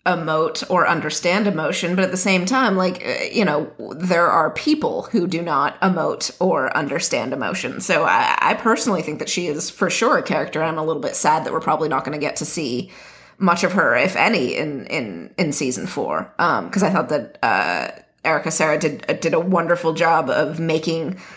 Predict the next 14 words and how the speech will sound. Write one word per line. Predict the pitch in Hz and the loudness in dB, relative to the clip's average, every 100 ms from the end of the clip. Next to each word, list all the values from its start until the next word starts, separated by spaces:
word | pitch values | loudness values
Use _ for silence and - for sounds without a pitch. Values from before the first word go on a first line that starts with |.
| - - - _ _ _ - | -20 -20 -20 _ _ _ -4
someone | - 202 196 185 | 2 4 4 4
who | 226 180 170 165 - 180 | 4 4 2 -2 -6 -2
doesn't | 202 185 180 - | 2 2 0 -2
breathe | 196 185 175 175 180 | 2 2 4 2 2
and | - 165 | 0 0
doesn't | 160 190 147 143 - _ - | -2 -2 -2 -6 -12 _ -18
move | 127 160 160 185 202 185 165 | -14 -12 -2 2 4 2 0
and | 151 151 | -4 -6
blink | - 202 196 180 170 | 0 4 4 2 0
and, | 151 | 0
like, | 160 147 147 - | 0 0 -2 -2
you | 185 | -2
know, | 143 143 - | 0 -2 0
isn't, | 185 165 165 | 0 0 -6